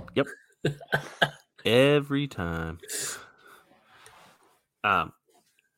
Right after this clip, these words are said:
Speaker 1: Shang-Chi takes the fight outside the bus. Uh, the other three,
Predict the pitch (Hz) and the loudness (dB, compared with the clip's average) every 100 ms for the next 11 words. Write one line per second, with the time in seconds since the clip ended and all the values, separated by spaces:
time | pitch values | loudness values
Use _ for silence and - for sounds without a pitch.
0 | _ _ - - 143 139 156 143 151 135 | _ _ -10 2 4 4 -2 2 2 2
1 | - 123 117 113 107 107 - 117 120 - | 2 6 8 8 6 2 0 2 2 2
2 | 113 123 131 135 127 117 131 151 - - | 2 2 -2 0 0 4 4 2 -8 -18
3 | - 110 92 90 101 117 123 - 120 113 | -14 -8 -4 -4 0 0 -2 -4 -4 -4